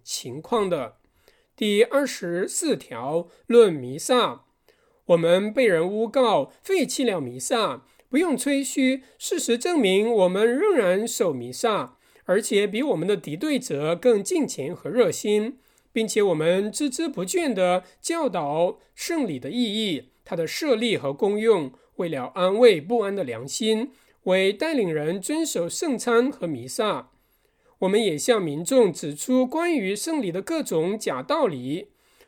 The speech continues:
同时为了教导人民，除了将德文诗歌加插在拉丁文歌唱的起应仪式中之外，对公共的弥撒礼仪并无显著的更改。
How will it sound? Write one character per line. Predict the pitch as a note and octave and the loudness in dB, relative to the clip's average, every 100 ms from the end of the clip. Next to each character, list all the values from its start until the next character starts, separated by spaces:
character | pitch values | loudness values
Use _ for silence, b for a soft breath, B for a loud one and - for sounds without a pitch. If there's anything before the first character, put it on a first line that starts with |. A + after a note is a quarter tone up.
| b | b
同 | F3+ A#3+ | 0 2
时 | C4 F#3 F3+ G#3 | 0 -2 0 2
为 | B3+ B3+ | 4 4
了 | F#3+ | 2
教 | - C4 C4+ | 0 0 2
导 | G#3+ | 0
人 | B2+ E3+ | -2 -4
民， | E3+ C#3+ D3+ F#3 C4 b b - | -4 -4 -6 -6 -10 b b -6
除 | D4 | -2
了 | D#4 B3+ | 0 0
将 | D4+ D#4 | 0 -2
德 | B3 G#3 D4+ | 0 2 4
文 | G#3 G#3 | 2 0
诗 | - C4+ | -2 -4
歌 | G#3+ B3 A#3+ B3+ B - | 4 6 6 4 B -2
加 | B3+ C4 | 2 2
插 | B3+ C4+ B3 | 0 2 2
在 | B3+ C#4 A#3 E3+ | 4 4 4 4
拉 | F#3 A#3+ | 2 0
丁 | B3+ D#4 | 2 2
文 | F3 F#3+ | 0 0
歌 | A#3+ C4+ C#4 | -2 -2 -2
唱 | C4+ D4+ A3 | -2 -2 0
的 | F3+ E3+ F3+ b b | 0 0 -2 b b
起 | - - G3 F#3+ | -12 -6 -4 -2
应 | B3 C#4+ G#3+ E3 - | 0 2 0 -4 -8
仪 | C#3+ G#3 | -10 -6
式 | - D4 | -4 -2
中 | C4+ B3+ | 0 0
之 | B3+ C#4 | 0 -2
外， | D#4+ C#4 C#3+ B2+ b b _ | 0 -2 -2 -8 b b _
对 | G3 F#3+ F#3+ | 2 2 2
公 | C#4+ D#4 | 0 0
共 | E4 | 0
的 | A3+ | 0
弥 | E3+ C#3 | -2 -6
撒 | C3 C4+ A3 | -2 0 0
礼 | C#3+ | -4
仪 | A#2 B2+ F3 A3 b b b _ | -10 -8 -4 -4 b b b _
并 | D4+ C4 | 2 2
无 | D3+ D3+ G#3 | 0 -4 -4
显 | - B2+ | -6 -6
著 | B2+ C3+ | -2 -4
的 | C#3+ | 0
更 | - B3+ | 0 0
改。 | - C3+ A2 A2 | 0 -6 -8 -12